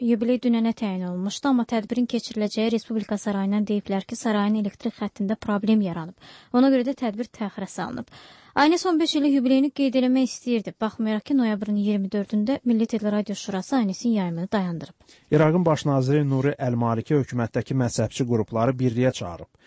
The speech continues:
Speaker 2: Maliki deyib ki, onlar öz aralarındakı münaqişələrə son qoymasalar, ölkədəki vəziyyət daha da pisləşəcək. Onun sözlərinə görə böhranın aradan qaldırılmasına yalnız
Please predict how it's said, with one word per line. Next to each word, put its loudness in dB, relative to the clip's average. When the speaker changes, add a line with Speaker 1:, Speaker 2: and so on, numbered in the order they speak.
Speaker 2:
Maliki 0
deyib 4
ki, 2
onlar 2
öz -2
aralarındakı 0
münaqişələrə 0
son -4
qoymasalar, 0
ölkədəki -4
vəziyyət 0
daha 0
da -2
pisləşəcək. -8
Onun 2
sözlərinə 2
görə 2
böhranın 0
aradan -2
qaldırılmasına -2
yalnız 0